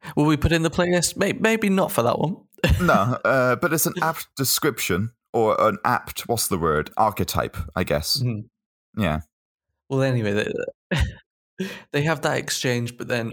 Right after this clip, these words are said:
Speaker 1: ultimately, after all of this chaos of the party, Mister Evan Drake has to leave, and his chauffeur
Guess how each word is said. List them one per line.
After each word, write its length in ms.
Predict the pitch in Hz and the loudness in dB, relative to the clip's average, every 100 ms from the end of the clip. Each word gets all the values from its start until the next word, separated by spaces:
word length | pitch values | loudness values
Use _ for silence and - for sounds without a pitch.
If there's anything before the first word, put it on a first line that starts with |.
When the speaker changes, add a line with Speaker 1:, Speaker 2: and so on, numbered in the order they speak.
| - | -6
Speaker 1:
ultimately, 420 | 143 139 135 120 | -4 -2 -2 -2
after 240 | 117 107 - | -2 -2 0
all 140 | 123 | 0
of 80 | 113 | 2
this 160 | 110 - | 0 -2
chaos 540 | - 107 101 98 - | -2 0 0 0 -4
of 100 | 95 | -4
the 80 | - | -4
party, 600 | - 101 104 - 92 95 - | -2 -2 -2 -2 -2 -2 0
Mister 240 | 123 - | 0 2
Evan 140 | 104 | 2
Drake 400 | 101 127 123 - | 2 2 2 -2
has 300 | - 120 104 | -4 -2 0
to 100 | - | 2
leave, 480 | 110 110 107 104 98 - | 2 2 2 0 -2 -4
and 220 | 101 101 | -2 -2
his 260 | 98 107 98 | 0 0 0
chauffeur 580 | - 123 107 - 95 | 0 0 0 0 -2